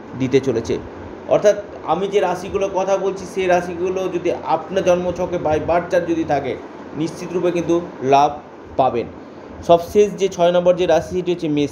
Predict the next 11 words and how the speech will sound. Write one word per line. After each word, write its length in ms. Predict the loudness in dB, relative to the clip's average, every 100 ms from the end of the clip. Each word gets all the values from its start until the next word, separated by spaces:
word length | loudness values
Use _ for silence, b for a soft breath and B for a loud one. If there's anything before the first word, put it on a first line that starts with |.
| -2
রাশি। 280 | -4 -4 -10 B B B B B
মেষ 240 | 4 4 4 6
রাশির 440 | 6 4 -2 -4 -2
এই, 360 | 0 2 2 2
আহ, 100 | 2 4
double 300 | 4 4 2
ত্রিগ্রহী 500 | 0 -6 0 2 4
রাজযোগ 440 | 4 4 0 -4 -4 -12 -18 -14 -12 -10 -2
ভাগ্যোদয়, 580 | 0 2 4 6 6 4 -4 -16 -16 -14 -14 -16 -14 -12 0
কর্মক্ষেত্রে 720 | 4 6 4 0 -2 0 -2
success, 600 | -2 -2 -2 0 2 2